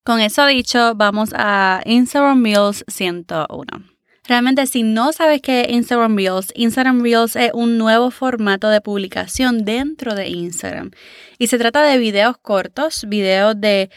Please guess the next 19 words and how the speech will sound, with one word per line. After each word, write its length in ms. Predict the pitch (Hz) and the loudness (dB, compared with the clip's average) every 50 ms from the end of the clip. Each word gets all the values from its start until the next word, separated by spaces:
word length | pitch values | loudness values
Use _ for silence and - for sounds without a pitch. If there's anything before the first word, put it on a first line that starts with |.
| - - - - _ _ _ _ _ _ | -20 -20 -20 -20 _ _ _ _ _ _
de 200 | - 220 226 214 | 0 0 0 2
treinta 440 | _ - 220 226 233 254 254 269 254 | _ 0 0 0 0 0 -2 -2 -2
segundos 480 | - - 247 254 254 254 254 240 247 - | 0 0 0 2 2 2 2 2 2 0
o 120 | 196 196 | 0 -2
menos. 680 | 180 180 175 165 135 82 - - - - - - - _ _ _ | -2 -2 -2 -2 -4 -6 -14 -16 -14 -14 -14 -14 -16 _ _ _
Y 280 | - 208 202 196 190 180 180 180 | -4 -2 -2 -2 -2 -4 -4 -4
yo 180 | 190 185 185 | -2 -2 -2
sé, 280 | 185 - 165 - - - - - _ | -2 -4 -6 -6 -6 -10 -14 -16 _
cuando 520 | - 196 196 196 190 190 185 185 180 180 - - | -6 -4 -4 -2 -2 0 0 2 0 0 0 -2
escucho 360 | - 190 - 208 196 - 220 | -4 -6 -4 -6 -2 0 0
la 100 | 208 202 | 2 2
palabra 260 | 208 202 196 196 196 | 2 2 2 2 0
videos, 440 | 190 190 190 196 202 196 196 196 196 | -2 -2 -2 0 2 2 2 0 -2
como 240 | - 202 185 185 180 | -8 -10 -8 -8 -8
que, 240 | 175 175 180 170 160 | -8 -8 -8 -6 -4
"¡ah! 560 | 131 - 220 233 233 226 233 233 233 240 240 247 247 - - - _ _ _ _ _ _ _ _ _ _ _ _ - 359 392 - 320 - 427 415 392 359 294 | -2 -2 0 0 -2 -2 -4 -4 -2 -2 -2 -2 -2 -4 -6 -12 _ _ _ _ _ _ _ _ _ _ _ _ -4 -2 -2 0 0 -2 -2 -2 -4 -6 -4
¿Por 240 | _ 262 262 254 240 | _ 0 0 0 0
qué 220 | 226 - 240 247 247 | -2 0 2 2 2
videos?". 680 | 277 294 285 254 247 254 262 269 277 294 269 - - | 2 2 2 2 2 4 4 4 4 2 2 0 -4